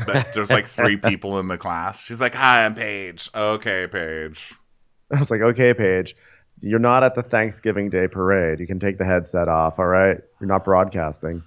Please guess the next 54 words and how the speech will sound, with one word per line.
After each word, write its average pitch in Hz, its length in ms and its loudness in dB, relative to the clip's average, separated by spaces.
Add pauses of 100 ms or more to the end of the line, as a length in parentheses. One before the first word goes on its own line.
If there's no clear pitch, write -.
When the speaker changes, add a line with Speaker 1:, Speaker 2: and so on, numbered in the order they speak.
(300)
Speaker 2:
So, 131 360 6
Speaker 1:
So, 127 160 -2
Speaker 2:
um, 107 360 2
Speaker 1:
um, 113 760 -12
Pilates. 71 800 -14
<sighs> - 40 -20
Speaker 2:
Pilates. - 760 -2
Speaker 1:
It's 135 80 -4
the 143 40 -6
second 147 240 0
Speaker 2:
Well, 107 60 -4
Speaker 1:
time 123 140 2
Speaker 2:
we 123 40 2
Speaker 1:
I've 110 100 2
Speaker 2:
have - 0 -
Speaker 1:
had 110 120 0
to 110 80 2
Speaker 2:
double 107 100 -4
Speaker 1:
talk 101 180 -2
about 92 260 -2
Speaker 2:
Pilates. - 20 -20
Speaker 1:
Pilates 76 680 -10
this 71 240 -18
week, 73 280 -16
okay? 101 300 -6
It - 40 -8
was 90 100 -14
already 123 240 -4
on 127 140 -8
Vanderpump 104 540 -8
Rules. 82 400 -8
Fuck 131 340 -6
you, 147 80 -10
Pilates, 98 800 -4
okay? 123 300 -6
I 120 100 0
don't 131 160 -6
like 120 180 -4
this. - 160 -12
I, 117 280 -4
I 110 120 0
would 131 120 -6
rather 123 260 -4
vagina 92 440 -4
freezing. 73 440 -16
Go 110 120 -6
back 120 220 -6
to 101 80 -16
that. 85 300 -10
I 98 100 -4
don't 131 140 -6
need 131 140 -10
a 113 60 -8
Pilates 101 680 -4